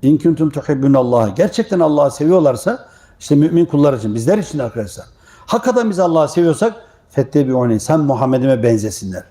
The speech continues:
Ticaretiyle, kazancıyla, aile muaşeretiyle, kılık kıyafetiyle, komşuluklarıyla,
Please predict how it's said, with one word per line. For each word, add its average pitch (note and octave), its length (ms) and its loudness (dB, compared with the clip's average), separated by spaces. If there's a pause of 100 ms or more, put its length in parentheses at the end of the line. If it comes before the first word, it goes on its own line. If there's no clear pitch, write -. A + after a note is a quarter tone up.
(1120)
Ticaretiyle, E3 760 0 (260)
kazancıyla, D#3 800 0
aile D#3 320 2
muaşeretiyle, D3+ 840 0 (180)
kılık A3+ 240 0
kıyafetiyle, F3+ 680 0 (260)
komşuluklarıyla, F#3 840 0